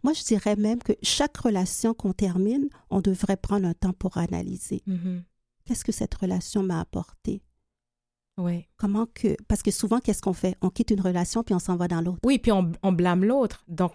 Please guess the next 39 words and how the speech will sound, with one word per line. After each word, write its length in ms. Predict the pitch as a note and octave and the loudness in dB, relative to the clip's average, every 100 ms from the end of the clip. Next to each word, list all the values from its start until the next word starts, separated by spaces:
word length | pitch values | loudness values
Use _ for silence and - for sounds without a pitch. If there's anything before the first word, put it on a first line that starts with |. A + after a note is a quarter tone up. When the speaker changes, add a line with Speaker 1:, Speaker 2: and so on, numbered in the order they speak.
| - | -2
Speaker 2:
quand 140 | A3 | 2
on 100 | G#3 | 4
Speaker 1:
On 20 | |
Speaker 2:
est 60 | F#3+ | 6
dans 60 | F3+ | 6
Speaker 1:
blâme 140 | F3+ | 6
Speaker 2:
le 60 | F3 | 6
Speaker 1:
l'autre. 100 | E3 | 4
Speaker 2:
blâme 260 | F3+ F#3 | 2 2
de 100 | F3 | 0
l'autre, 320 | E3+ G#3 B3 - | 0 0 -2 -2
on 40 | |
n'est 100 | E3 | -6
pas 120 | D#3 F#3+ | -4 -6
dans, 280 | E3 D#3+ - _ _ _ | -6 -8 -12 _ _ _
dans, 160 | D#3+ D#3+ | 0 0
dans 240 | - E3 | 0 0
regarder 440 | E3 D#3 D#3 D#3+ | 0 0 -2 -2
qu'est-ce 180 | F#3 E3+ | -4 -6
que 80 | D#3+ | -6
ça 140 | D#3+ | -8
m'a 100 | D#3 | -10
apporté. 640 | D#3 - D3+ - C4 F#3 F3 | -10 -8 -8 -4 -4 -4 2
Speaker 1:
Non, 280 | G3 F#3+ E3 | 4 4 0
Speaker 2:
Ouais. 180 | F3+ - - | -6 -16 0
Speaker 1:
on 100 | G3 | 2
blâme 320 | F3+ F3+ F3+ | 4 2 4
l'autre, 300 | F#3 B3 D#4+ - | 2 2 0 -4
Speaker 2:
Ouais. 120 | F3+ | -4
Speaker 1:
puis 80 | F3+ | 0
on 140 | F3 | 2
se 60 | E3+ | 0
dit, « 100 | F3 F#3 | -2 0
Ben, 180 | E3+ | 0
c'est 140 | D#3+ - | 0 0
pas 120 | F3+ | 0
de 60 | F3 | 0
ma 120 | D#3+ | -2
faute, 360 | - G#3 G#3 | -2 -2 -2